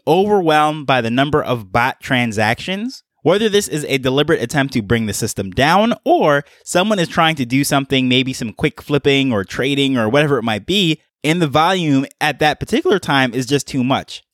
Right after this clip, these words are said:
But the thing I couldn't understand, and really why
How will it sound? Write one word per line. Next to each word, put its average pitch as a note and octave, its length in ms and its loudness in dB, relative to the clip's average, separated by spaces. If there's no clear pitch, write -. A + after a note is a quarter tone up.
But D#3 120 -4
the D#3+ 60 -6
thing C4 200 -2
I G#3+ 160 0
couldn't A3 280 -2
understand, D3 760 0
and C3 180 -2
really G#3+ 300 0
why D3+ 340 2